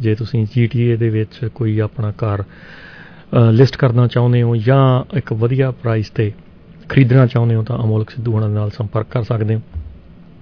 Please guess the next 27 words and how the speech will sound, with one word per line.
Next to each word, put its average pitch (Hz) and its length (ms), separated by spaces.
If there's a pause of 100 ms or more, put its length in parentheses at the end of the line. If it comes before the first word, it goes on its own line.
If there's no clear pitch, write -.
(280)
ਛੇ 120 160
ਸੌ 123 140
ਸੰਤਾਲੀ 117 420
ਸੱਤ 117 300
ਸੌ 127 140
ਉੱਨੀ 113 180
ਸੱਤ - 400
ਹਜ਼ਾਰ 107 300 (160)
ਅੱਠ, - 180 (600)
ਸਿਕਸ - 260
ਫੋਰ 151 160
ਸੈਵਨ 120 340
ਸੈਵਨ 117 320
ਵਨ 117 160
ਨਾਈਨ 110 280
ਸੈਵਨ 110 480 (160)
ਜ਼ੀਰੋ 113 300
ਜ਼ੀਰੋ 107 380 (160)
ਏਟ 120 320
ਉਹਨਾਂ 110 180
ਦਾ 110 60
ਡਾਇਰੈਕਟ 110 340
ਲਾ-, 110 260 (120)
ਨੰਬਰ 110 240
ਹੈਗਾ 110 320
ਆ 113 40
ਜੀ, 113 140